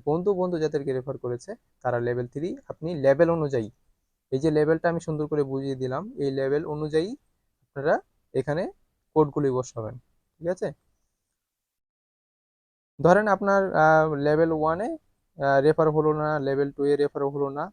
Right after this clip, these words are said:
তবে কি হলো? আপনার লেভেল থ্রিতে রেফার হলো। অর্থাৎ আপনি যাদেরকে, আপনি যাকে রেফার করেছিলেন, আপনার বন্ধুকে, আপনার বন্ধুর বন্ধুরাও রেফার করতে পারেনি, সমস্যা নেই। আপনার বন্ধুর বন্ধুরা যাদেরকে রেফার করেছিল, তারা কি করলো? তারা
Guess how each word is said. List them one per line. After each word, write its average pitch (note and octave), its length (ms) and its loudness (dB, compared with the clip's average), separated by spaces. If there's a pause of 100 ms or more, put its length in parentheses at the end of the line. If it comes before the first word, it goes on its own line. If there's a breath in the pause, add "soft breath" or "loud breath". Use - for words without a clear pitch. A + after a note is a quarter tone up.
(120)
তবে D3+ 240 0
কি E3 180 -8
হলো? D#3+ 360 0
আপনার C3+ 320 -4
লেভেল D3 360 0
থ্রিতে F3+ 380 -2
রেফার D3 320 -2
হলো। A#2 220 -8 (1700)
অর্থাৎ D3+ 340 0
আপনি D#3 320 -2
যাদেরকে, D3+ 340 -4
আপনি D3 300 -6
যাকে D3 220 -2
রেফার D3 240 -4
করেছিলেন, D3 440 -6
আপনার C#3 260 -8
বন্ধুকে, C3 420 -6
আপনার C3 260 -8
বন্ধুর C3 440 -6
বন্ধুরাও C3+ 520 -2
রেফার C3 320 -2
করতে C3+ 260 -8
পারেনি, C3 460 -8
সমস্যা D3+ 320 -8
নেই। F#3+ 160 -10 (440)
আপনার D3 220 -6
বন্ধুর D3 380 -2
বন্ধুরা D3+ 400 -6
যাদেরকে D#3+ 360 -4
রেফার C#3+ 220 -4
করেছিল, C3 440 -8
তারা C#3+ 340 0
কি E3+ 220 -12
করলো? D3 240 -2
তারা C#3 400 -2